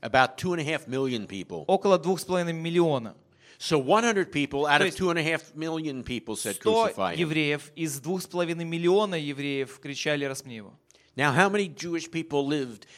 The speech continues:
Speaker 1: in the Roman Empire?
Speaker 2: Сколько вообще евреев жило в Римской империи?
Speaker 1: Turns out about eight million.
Speaker 2: Мы читаем, что около, э, восьми миллионов.
Speaker 1: So one hundred people
Speaker 2: То есть сто евреев из,
Speaker 1: out of eight million Jewish
Speaker 2: из
Speaker 1: people
Speaker 2: восьми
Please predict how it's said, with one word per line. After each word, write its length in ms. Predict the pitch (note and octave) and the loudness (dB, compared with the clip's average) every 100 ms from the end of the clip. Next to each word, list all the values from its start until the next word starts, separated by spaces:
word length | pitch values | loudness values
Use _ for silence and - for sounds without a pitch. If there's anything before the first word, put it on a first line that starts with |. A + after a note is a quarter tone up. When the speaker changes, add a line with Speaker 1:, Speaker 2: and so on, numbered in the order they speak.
| - | -8
Speaker 1:
in 120 | C3+ | -4
the 80 | C3 | 0
Roman 280 | C3 B2+ C#3 | 2 2 2
Empire? 440 | D#3+ C#3 G2+ F2 | 0 0 -2 -2
Speaker 2:
Сколько 260 | E2 B3 C4 | 4 6 6
вообще 240 | - G#3+ | 4 2
евреев 240 | E3+ F3 C#3+ | 4 2 0
жило 220 | D#3+ D3+ | 0 0
в 40 | C#3+ | 0
Римской 280 | C#3+ - | -4 -6
империи? 400 | D3+ D#3 A2+ G2 - _ _ - | -4 -4 -4 -8 -18 _ _ -8
Speaker 1:
Turns 260 | B2+ B2 | -6 -2
out 160 | C3 C3 | 0 2
about 380 | A#2+ B2+ - - | 4 4 2 -6
eight 220 | C3+ - | -8 -4
million. 440 | C3 C3+ G#2+ D#2+ - | -2 0 0 -4 -6
Speaker 2:
Мы 100 | F3 | -2
читаем, 360 | - A3+ A#3+ | 0 4 2
что 220 | G#3+ F#3+ F#3 | 2 4 4
около, 540 | G3 F3+ F3 E3 D#3 - | 4 4 6 6 4 2
э, 440 | D3 D3 C#3+ - | 2 2 0 -2
восьми 340 | D#3 D3 F#3 E3+ | -2 -2 -2 -2
миллионов. 580 | E3 G3 D#3 A2 - - _ _ _ _ - | 0 0 0 -4 -10 -20 _ _ _ _ 0
Speaker 1:
So 180 | E3 C#3+ | 4 6
one 260 | C#3+ A#3 | 6 4
hundred 560 | A3+ G#3 D3+ D3+ - _ | 4 4 4 0 -4 _
people 320 | B2 C#3 C#3 | -4 -2 4
Speaker 2:
То 80 | F3+ | 4
есть 180 | E3 - - _ _ - | 4 -2 -20 _ _ -6
сто 300 | - G#3+ A#3 - - | 0 2 2 -2 -14
евреев 480 | E3 F3+ D#3+ D3+ F#3 - | -2 2 2 2 -2 -4
из, 360 | E3+ G#3 - - _ _ _ | -2 -2 -4 -14 _ _ _
Speaker 1:
out 180 | C3 C#3 | 4 6
of 120 | B2+ D3+ | 4 2
eight 240 | F3+ F3+ | 0 2
million 340 | E3+ E3 D3+ | 2 4 2
Jewish 260 | B2+ C#3 E3+ | 2 2 4
Speaker 2:
из 160 | E3 D3+ | 2 0
Speaker 1:
people 180 | E3+ | 2
Speaker 2:
восьми 680 | G#2 B2+ F3+ G3+ A3+ D#3+ C3 | 2 0 0 -2 0 0 -4